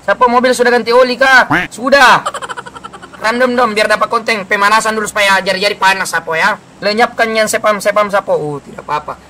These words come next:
Tidak apa-apa yang sepam-sepam, tidak apa-apa sepam harimau, Sapo, ya. Tapi jangan sepam komeng. Eh, sepam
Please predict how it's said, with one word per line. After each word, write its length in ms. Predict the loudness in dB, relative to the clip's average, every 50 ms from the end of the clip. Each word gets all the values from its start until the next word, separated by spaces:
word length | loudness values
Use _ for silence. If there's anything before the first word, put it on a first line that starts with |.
| -20 -20 -8
Tidak 160 | -2 0 2
apa-apa 160 | 2 2 2
yang 160 | 2 0 0
sepam-sepam, 640 | 0 0 -2 -2 -2 -4 -4 -6 -4 -2 -2 -2 -2
tidak 240 | -2 -4 -4 -2 -2
apa-apa 160 | -2 -4 -4
sepam 240 | -6 -6 -6 -6 -6
harimau, 400 | -4 -4 -4 -4 -4 -6 -6 -6
Sapo, 320 | -6 -6 -6 -6 -4 -4
ya. 240 | -2 0 0 0 0
Tapi 240 | -2 -6 -8 -6 -6
jangan 240 | -4 -4 -4 -4 -6
sepam 240 | -6 -6 -6 -6 -4
komeng. 480 | -6 -6 -6 -4 -4 -4 -4 -6 -6 -10 -14 -20 -20 -20 -14 -12
Eh, 160 | -10 -8 -8
sepam 240 | -8 -6 -6 -6